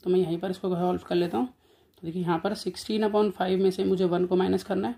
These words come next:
तो इसके नीचे कुछ नहीं तो वन लगाएंगे और दोनों का एलसीएम फ़ाइव। फ़ाइव के टेबल में फ़ाइव वन पे आएगा, वन को ऊपर से मल्टीप्लाई करेंगे, वन सिक्सटीन जा सिक्सटीन, माइनस वन की टेबल में फ़ाइव, फ़ाइव पे आएगा, फ़ाइव को ऊपर से मल्टीप्लाई करेंगे तो आएगा फ़ाइव।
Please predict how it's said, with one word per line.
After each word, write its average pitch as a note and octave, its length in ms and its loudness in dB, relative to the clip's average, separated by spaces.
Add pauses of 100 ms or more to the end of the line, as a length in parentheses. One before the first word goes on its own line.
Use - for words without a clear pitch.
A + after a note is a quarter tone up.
(600)
तो F3+ 40 -10
इसके F#3+ 180 -2
नीचे F#3+ 200 4
कुछ F#3 220 -2
नहीं G3 100 4
तो F#3+ 80 4
वन G3 100 6
लगाएंगे G3+ 440 2 (300)
और E3+ 80 -10
दोनों E3+ 220 4
का F#3 100 0
एलसीएम F#3 300 0
फ़ाइव। G3 360 -2 (580)
फ़ाइव F3+ 180 4
के F#3+ 60 0
टेबल G3+ 120 0
में G#3+ 80 4
फ़ाइव G3 260 2
वन E3+ 180 4
पे F#3 80 0
आएगा, F#3 240 0 (200)
वन F3 140 -2
को F3 100 -2
ऊपर F3+ 160 -2
से G3 120 -2
मल्टीप्लाई F#3 380 0
करेंगे, G3 280 0
वन F3+ 200 2
सिक्सटीन F#3 400 -2
जा A3 120 -2
सिक्सटीन, A3+ 440 -8 (520)
माइनस F#3+ 320 2 (400)
वन G3+ 200 2
की A3 60 0
टेबल A3+ 200 2
में A3+ 100 2
फ़ाइव, G#3+ 240 4
फ़ाइव E3 320 -2
पे G3+ 60 -4
आएगा, G3+ 220 -2
फ़ाइव F3 240 -6
को - 100 -10
ऊपर F#3 160 -4
से F#3+ 120 -4
मल्टीप्लाई F#3+ 360 0
करेंगे G3 320 0 (580)
तो D#3 80 -8
आएगा F3 200 0 (100)
फ़ाइव। D#3 300 -2